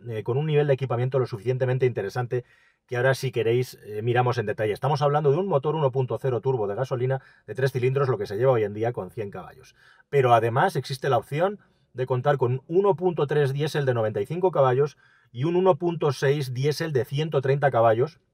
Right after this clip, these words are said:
con lo cual este tipo, este vehículo, pues se puede ir tranquilamente en función de los niveles de acabado que tiene, que son,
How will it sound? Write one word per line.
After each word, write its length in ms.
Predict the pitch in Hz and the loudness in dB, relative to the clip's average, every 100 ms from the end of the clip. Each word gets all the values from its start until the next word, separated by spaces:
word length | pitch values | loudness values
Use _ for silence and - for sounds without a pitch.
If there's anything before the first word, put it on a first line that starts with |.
| _ _ - | _ _ -4
con 120 | 160 | -2
lo 120 | 170 | 0
cual 200 | 170 170 | 2 2
este 280 | 147 - 135 | 0 -6 -8
tipo, 440 | 170 - 127 220 - | -8 -4 -4 -6 -12
este 240 | 113 135 | -4 4
vehículo, 480 | 131 147 135 131 175 | 4 4 2 0 0
pues 280 | 120 107 - | 0 -2 -2
se 140 | 113 | -4
puede 300 | 95 156 165 | 0 2 2
ir 100 | 175 | -2
tranquilamente 760 | 185 143 147 151 147 151 175 175 _ _ | -2 -4 -2 -2 -2 -2 -4 -4 _ _
en 120 | 120 120 | -10 -6
función 380 | 123 113 156 | -6 -2 -2
de 120 | 165 151 | 0 0
los 180 | 127 | 0
niveles 360 | 120 113 139 156 | 0 2 2 2
de 60 | 156 | -2
acabado 320 | 135 139 135 | 2 4 4
que 120 | 123 | 2
tiene, 280 | 143 151 151 | 0 -2 -2
que 120 | 127 | -4
son, 320 | 127 127 135 | -2 -2 -4